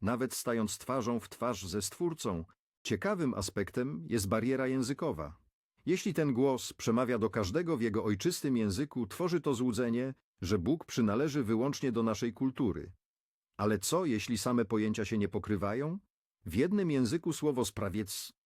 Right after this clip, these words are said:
sprawiedliwość ma jedno znaczenie, w innym już nieco inny odcień. Rozpoczną się wojny lingwistyczne. Ludzie zaczną porównywać zapisy swoich wrażeń. „On kazał mi karać niewiernych”, ton krzyknie jeden.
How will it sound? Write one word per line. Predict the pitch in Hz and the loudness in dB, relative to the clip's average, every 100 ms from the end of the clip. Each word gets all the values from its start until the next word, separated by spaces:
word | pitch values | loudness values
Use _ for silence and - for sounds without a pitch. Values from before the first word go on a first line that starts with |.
| _ | _
sprawiedliwość | - - 113 98 104 101 202 175 175 170 - - _ _ - | -10 -4 0 0 0 0 -2 -2 -4 -4 -10 -14 _ _ -2
ma | 107 | 2
jedno | 107 110 127 | 2 2 0
znaczenie, | 127 135 139 135 127 127 _ - | -2 -4 -2 -2 -4 -6 _ -10
w | - | 0
innym | 170 185 180 | 2 2 0
już | 139 120 | -2 0
nieco | 139 151 127 | 0 0 -2
inny | 143 139 120 | 0 2 2
odcień. | - 90 - - 71 71 _ _ _ - | 0 -6 -8 -10 -10 -12 _ _ _ -2
Rozpoczną | 107 - 170 - 160 | -2 0 -4 -2 -4
się | 156 127 | -2 0
wojny | 113 143 135 | 2 2 2
lingwistyczne. | 120 120 104 113 - 87 - - 64 - _ _ _ _ _ _ _ _ _ _ _ - | 2 2 2 -2 -2 -6 -6 -12 -14 -18 _ _ _ _ _ _ _ _ _ _ _ -2
Ludzie | 104 151 107 95 | 2 2 0 -2
zaczną | 101 - 127 123 | -2 -2 -2 -2
porównywać | 113 117 120 98 156 117 92 82 | 0 0 0 0 -2 -2 -4 -4
zapisy | 104 123 120 117 | -4 -4 -6 -6
swoich | - 92 82 | -4 -6 -4
wrażeń. | 87 80 73 64 - _ _ _ _ _ - | -6 -6 -10 -14 -18 _ _ _ _ _ 0
„On | 127 143 | 2 2
kazał | - 131 113 123 | 0 0 2 4
mi | 123 101 | 2 2
karać | - 120 135 - | -2 -2 -2 -2
niewiernych”, | 175 180 208 147 98 80 | 0 2 2 0 -2 -4
ton | - 90 | -6 -6
krzyknie | - 110 - 82 | -4 -4 -4 -4
jeden. | 76 73 69 | -4 -8 -12